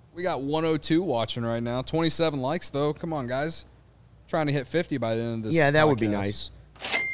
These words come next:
Speaker 2: Uh, so the Cubs didn't make the big deal, but as we wait for Ryan Herrera, obviously the,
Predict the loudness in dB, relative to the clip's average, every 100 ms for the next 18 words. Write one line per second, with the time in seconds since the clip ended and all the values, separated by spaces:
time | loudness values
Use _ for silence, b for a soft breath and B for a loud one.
0 | 2 6 6 6 2 2 4 4 4 0
1 | 2 4 2 2 -4 2 0 0 2 6
2 | 6 6 0 0 2 2 0 2 2 2
3 | 0 2 4 2 2 4 6 6 4 2
4 | 2 0 -2